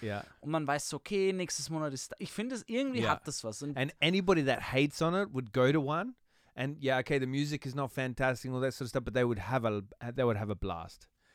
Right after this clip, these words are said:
Speaker 1: It's so much fun.
Speaker 2: Ich find es
Speaker 1: A-,
Speaker 2: irgendwie cool.
Speaker 1: and, and any reason to party or celebrate is a good thing
Speaker 2: Ja.
Speaker 1: for me.
Speaker 2: Und ich
Speaker 1: Ja.
Speaker 2: hab das Gefühl, die Leute in der Stadt, ich probier oder wir probieren manchmal im Freundeskreis jetzt auch nicht wirklich, aber wir hatten mal mehr eine Phase, wo wir echt immer so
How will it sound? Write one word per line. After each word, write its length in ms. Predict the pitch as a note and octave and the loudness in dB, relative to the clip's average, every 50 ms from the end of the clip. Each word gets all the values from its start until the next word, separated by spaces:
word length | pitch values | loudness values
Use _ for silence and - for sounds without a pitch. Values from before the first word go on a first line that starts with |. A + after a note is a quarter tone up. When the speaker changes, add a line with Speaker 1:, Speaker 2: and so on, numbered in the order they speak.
| _ _ - | _ _ -6
Speaker 1:
It's 180 | - C3+ - - | -6 -4 -4 0
so 200 | - E3 E3 F3 | 2 4 4 4
much 200 | F3+ F3 D3+ - | 4 2 0 -2
fun. 380 | - C3 B2 B2+ C#3+ F3 F#3+ - | 0 2 2 2 2 0 -4 -6
Speaker 2:
Ich 120 | - C3+ | -8 -8
find 180 | - F#3+ F#3+ G3 | -6 -6 -4 -4
es 100 | E3+ D#3+ | -4 -4
Speaker 1:
A-, 40 | |
Speaker 2:
irgendwie 200 | F3+ F3 F3 D#3 - - - | -4 -4 -4 -4 -6 -6 -4
cool. 220 | C#3+ C#3 C3+ A#2 - - | -2 -2 -2 -2 -4 -4
Speaker 1:
and, 200 | - C#3 C#3 D3+ - - | -4 -2 -2 -2 -4 -4
and 200 | F3 F3 F3+ - _ | -6 -6 -6 -4 _
any 200 | - F#3 G3+ A3 | 2 4 4 4
reason 320 | A3+ G3+ G3+ F#3 D#3+ D#3+ D#3 C3+ | 4 4 4 2 2 0 -2 -4
to 40 | C3 | -2
party 600 | - - - A#2 G#2+ G#2+ B2 C3+ E3 A3 C4+ D4 - _ _ | -2 -2 -2 0 0 0 0 0 -2 -4 -6 -10 -12 _ _
or 120 | - A#2+ A#2 | -6 -4 -4
celebrate 720 | - - C3 B2 A#2 A#2 C3+ D3 C#3+ E3+ B3 C4 - - - _ | 0 2 2 2 2 2 2 4 4 4 2 0 -4 -10 -10 _
is 140 | - B2 A#2+ | -4 -2 -2
a 40 | C3 | 0
good 200 | A2 A#2+ A#2+ G2+ | 0 0 -2 -2
thing 320 | - A2 F#2+ F2 F2 - - | -4 -8 -10 -10 -12 -12 -8
Speaker 2:
Ja. 280 | C#3+ C3+ C#3+ C#3+ C#3+ - _ | -4 -2 -2 -2 -2 -4 _
Speaker 1:
for 140 | - - A#2+ | -8 -6 -4
me. 260 | A2+ G#2+ F#2+ E2 - - - - | -2 -2 -4 -6 -8 -14 -18 -12
Speaker 2:
Und 80 | - E3+ | -10 -6
ich 60 | F3 F3 | -4 -4
Speaker 1:
Ja. 60 | G3 | -4
Speaker 2:
hab 40 | - | -4
das 140 | G3 F#3+ - | -6 -8 -10
Gefühl, 200 | - D#3 F#3+ G3+ | -8 -6 -4 -2
die 80 | G#3 | 0
Leute 260 | G3+ F#3 F3 F3+ - F#3+ | 2 2 2 2 0 -4
in 80 | G3 | -6
der 80 | F#3+ F3 | -6 -6
Stadt, 420 | - - - C3+ C#3 D3+ - - - B2 B2 | -6 -4 -4 -2 -4 -4 -6 -12 -18 -18 -14
ich 180 | - F3 F3+ - | -12 -12 -12 -10
probier 360 | - - E3+ D#3 F3+ F#3 F#3 | -10 -10 -10 -6 -4 -2 -2
oder 180 | F3 D#3 C#3 C3 | 0 -2 -2 -2
wir 120 | D#3 F3 | -4 -6
probieren 340 | E3+ - E3+ C#3+ D3+ D#3 D3+ | -6 -8 -10 -8 -8 -8 -6
manchmal 280 | D3 C#3+ C#3 C#3+ D3+ D3 | -8 -8 -10 -10 -10 -10
im 80 | C#3+ C3 | -10 -10
Freundeskreis 500 | - C3+ B2+ C3+ B2+ - - C3 C3 C3+ | -10 -10 -8 -8 -8 -10 -10 -10 -10 -8
jetzt 260 | C#3+ C3+ - - - | -8 -10 -10 -10 -10
auch 140 | G#2+ A2+ C3 | -10 -8 -6
nicht 400 | C#3 C3+ - - - A#2+ A2 A#2+ | -8 -8 -10 -12 -14 -10 -4 -2
wirklich, 440 | D3+ D3+ - - D3 C#3+ C3+ - A#2+ | -2 -2 -2 -2 -4 -4 -4 -4 -6
aber 140 | B2 B2+ A#2+ | -6 -4 -4
wir 140 | B2+ A#2 - | -4 -2 0
hatten 240 | D3 D#3+ - - D#3+ | 0 0 0 -2 -4
mal 200 | D3+ D3+ D3 D3 | 0 0 0 0
mehr 220 | C#3+ C#3 C#3 D3 | 0 -2 -2 -2
eine 120 | D3 D3+ | -2 -4
Phase, 440 | C#3 - - - C3 C#3+ D3 C#3 C#3 | -6 -6 -4 0 0 0 0 -2 -4
wo 120 | D3 C#3+ D3 | -6 -4 -4
wir 140 | C#3+ - | -4 -4
echt 180 | C#3+ C#3 - - | -6 -8 -10 -10
immer 160 | D3+ D#3 D#3 | -10 -8 -8
so 240 | C#3 D3 D3+ D3 C#3 | -6 -4 -4 -4 -4